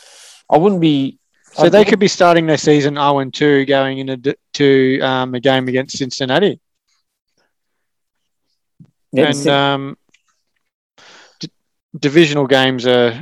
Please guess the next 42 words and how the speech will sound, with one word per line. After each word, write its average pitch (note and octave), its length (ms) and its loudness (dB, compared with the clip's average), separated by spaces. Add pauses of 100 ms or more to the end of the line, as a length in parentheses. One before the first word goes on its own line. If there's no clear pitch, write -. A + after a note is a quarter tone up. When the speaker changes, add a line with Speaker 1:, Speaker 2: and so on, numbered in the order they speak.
Speaker 2:
are C#3 100 -2
tougher C#3 360 0
than B2+ 160 -2
they B2 160 -2
may B2+ 240 -2
seem C3 400 -2
on B2 140 -6
paper. D#3 340 0 (280)
Speaker 1:
Yeah, D#3+ 180 0
they D3+ 120 0
certainly B2+ 320 2
are. G3 240 2 (800)
Speaker 2:
So, D3+ 240 4
I D#3+ 40 4
mean, E3 180 2
there's D#3+ 180 4
a, D#3+ 100 2
there's C#3+ 260 0
a D#3 60 6
very F3+ 280 4
real C#3 260 2
chance C#3 420 -6
that C#3 180 -4
they C3+ 120 2
could C#3+ 220 -4
be C3+ 120 0
going C3 420 0
into C3 280 -6
week C3 300 0
four C3 320 0
oh C3 140 0
and B2+ 120 -8
three. F#3 320 -2 (1120)
Speaker 1:
Uh, D3 360 0
going D3+ 300 2
into D3 200 0
Lambeau C#3+ 360 2
Field D3 320 0
at B2+ 220 0
oh C3+ 80 0
and C3 100 -4
three. C3+ 280 0